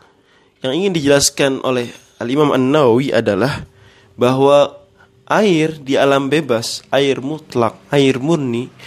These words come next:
normalnya tidaklah bercampur dengan zat-zat seperti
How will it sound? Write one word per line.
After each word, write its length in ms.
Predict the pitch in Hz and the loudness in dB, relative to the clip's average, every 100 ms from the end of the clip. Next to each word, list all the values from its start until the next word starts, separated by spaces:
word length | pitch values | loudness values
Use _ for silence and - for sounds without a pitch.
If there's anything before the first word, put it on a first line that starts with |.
| - - - | -20 -18 -2
normalnya 800 | 156 185 185 190 170 175 208 214 | 2 2 2 0 -2 -4 -6 -8
tidaklah 560 | 190 180 175 175 196 170 | -8 -6 -4 -4 -6 -4
bercampur 720 | 156 160 - 156 147 170 180 | -4 -4 -4 -4 -2 0 2
dengan 400 | 147 139 143 147 - - - - - - - | 2 2 2 -2 -6 -20 -20 -20 -20 -20 -6
zat-zat 640 | 135 147 151 147 156 185 185 | 2 2 2 -2 -2 -2 -2
seperti 720 | 180 - 160 156 - 180 | -10 -10 -12 -12 -12 -14